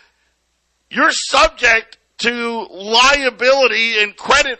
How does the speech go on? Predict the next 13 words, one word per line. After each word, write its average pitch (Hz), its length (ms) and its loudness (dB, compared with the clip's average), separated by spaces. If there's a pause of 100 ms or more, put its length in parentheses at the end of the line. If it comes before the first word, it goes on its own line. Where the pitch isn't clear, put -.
risk 220 400 0
and 208 120 2
obviously 233 640 -2
liqui-, 233 680 -4
liquidity 240 640 -2
risk 180 460 -4 (240)
by 226 120 4
having 247 400 0
it 254 120 -4
in 202 180 0
the 247 100 2
bank. 311 320 2 (3000)
Because 196 680 0